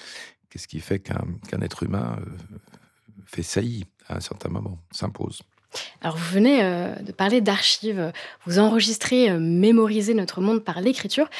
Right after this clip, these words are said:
Speaker 2: Est-ce que vous êtes sensible à d'autres façons d'archiver, la photographie par exemple, ou la vidéo ?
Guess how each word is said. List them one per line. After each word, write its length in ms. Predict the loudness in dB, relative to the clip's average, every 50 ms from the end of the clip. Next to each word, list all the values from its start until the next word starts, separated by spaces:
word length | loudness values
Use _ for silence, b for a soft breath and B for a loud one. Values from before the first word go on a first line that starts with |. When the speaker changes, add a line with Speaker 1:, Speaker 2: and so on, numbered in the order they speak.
| B B B B
Speaker 2:
Est-ce 80 | -6 0
que 80 | 2 4
vous 140 | 4 4
êtes 100 | 4 4
sensible 400 | 4 2 2 2 2 2 2 2
à 60 | 2 2
d'autres 260 | 2 0 0 -2 -6
façons 380 | -4 -4 -4 -4 -2 -2 -2
d'archiver, 540 | -2 -2 -2 -2 -2 -2 -2 -2 -4 -4 -4
la 120 | -4 -6 -6
photographie 640 | -8 -8 -2 -2 0 0 0 -2 -4 -6 -8 -10 -10 -8
par 100 | -6 -6
exemple, 340 | -6 -6 -6 -8 -8 -10 -14 -14 _ -6
ou 40 |
la 100 | -4 -4
vidéo ? 300 | -4 -6 -8 -10 -12 -12